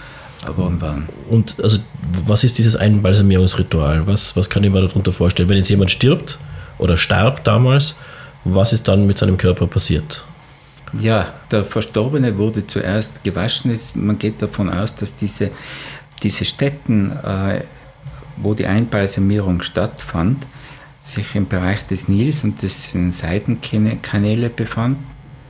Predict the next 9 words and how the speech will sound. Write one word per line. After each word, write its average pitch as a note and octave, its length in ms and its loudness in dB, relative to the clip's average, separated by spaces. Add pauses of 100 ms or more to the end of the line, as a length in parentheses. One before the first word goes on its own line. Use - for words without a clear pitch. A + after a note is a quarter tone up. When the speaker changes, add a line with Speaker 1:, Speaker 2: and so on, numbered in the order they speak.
(160)
Speaker 1:
Das - 180 -8
war G2+ 100 2
mal F#2 180 2
das - 420 -8
Waschen, G#2+ 560 -2
das - 400 -8 (220)
ist - 140 -8
eigentlich F2+ 280 -2 (200)
auch G#2+ 180 -6